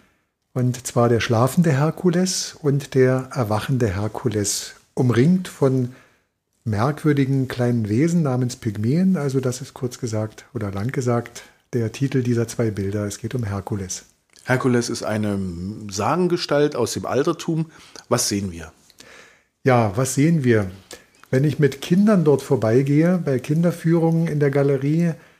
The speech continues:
Speaker 1: dann, äh, sorgen diese sehr, sehr großformatigen Bilder, diese zwei Bilder, immer auch für neugierige Fragen. Warum ist der Onkel dort von diesen kleinen Zwergen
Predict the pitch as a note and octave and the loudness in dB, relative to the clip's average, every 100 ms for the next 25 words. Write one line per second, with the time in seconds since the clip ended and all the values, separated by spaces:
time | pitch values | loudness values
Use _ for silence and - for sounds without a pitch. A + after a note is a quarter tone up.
0 | _ - B2+ C#3+ C#3+ A#2+ C3 A#2+ A#2 C3 | _ -2 0 2 -2 -4 -2 0 2 2
1 | D3 C3 C3 B2+ A2+ C#3+ D#3+ D#3+ C3+ A#2 | 0 -2 0 0 2 0 2 0 0 0
2 | D#3+ - - D#3 C#3+ D3 D3+ D3 C#3+ C#3+ | 0 -2 -2 0 0 0 0 0 0 -2
3 | _ _ _ _ B2+ C#3+ D#3+ D#3+ D3+ C#3+ | _ _ _ _ 0 2 4 4 2 0
4 | C3 B2+ B2 A#2 _ - B2+ B2 A#2 B2+ | 2 2 0 -6 _ -6 2 2 2 2
5 | C#3+ C#3 C3+ - - _ - C3+ C#3+ C3+ | 4 2 0 -8 -20 _ -4 0 0 0
6 | C#3 - C#3+ B2 B2+ C3+ C#3+ C3+ B2 - | -2 -2 0 2 2 2 2 2 0 -4
7 | G2+ G2 C#3 E3+ F#3 F3 C3 A#2+ D3 C#3+ | -6 0 2 4 4 4 0 0 -2 -2
8 | - B2+ B2 D#3 D3+ C#3 C#3 C3+ C#3 B2+ | -2 -2 0 0 2 4 2 0 -2 -2
9 | B2 A#2+ - A#2 A2+ - B2 C3+ F3 F#3 | -2 -2 -2 -2 -2 -2 0 2 2 4
10 | F#3 F3+ | 2 2